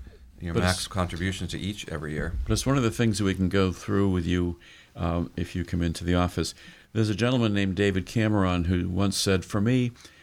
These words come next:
Speaker 2: there is no greater sunshine in politics or in life than to have a job,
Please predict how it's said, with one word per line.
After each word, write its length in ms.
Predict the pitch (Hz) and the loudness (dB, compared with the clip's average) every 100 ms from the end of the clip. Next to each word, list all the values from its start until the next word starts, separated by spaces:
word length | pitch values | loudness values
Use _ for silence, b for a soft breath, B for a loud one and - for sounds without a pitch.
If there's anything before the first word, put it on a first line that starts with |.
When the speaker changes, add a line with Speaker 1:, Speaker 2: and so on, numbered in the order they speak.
| B B | B B
Speaker 2:
there 120 | 104 | 2
is 160 | 104 98 | 2 2
no 200 | 107 143 | 0 0
greater 400 | 101 110 113 113 | 0 0 2 2
sunshine 600 | 98 - 113 113 - 98 | 0 0 2 2 2 2
in 160 | 92 90 | 2 0
politics 680 | - 98 101 - 101 - - | 2 2 2 2 -2 -2 -4
or 160 | 98 92 | 0 2
in 80 | 90 | 2
life 440 | 90 90 90 - - b b b b b | 2 0 -2 -10 -18 b b b b b
than 240 | - 98 95 | 0 2 2
to 100 | 90 | 2
have 180 | 98 | 2
a 60 | 92 | 2
job, 520 | 80 95 90 110 110 | 2 2 2 0 -4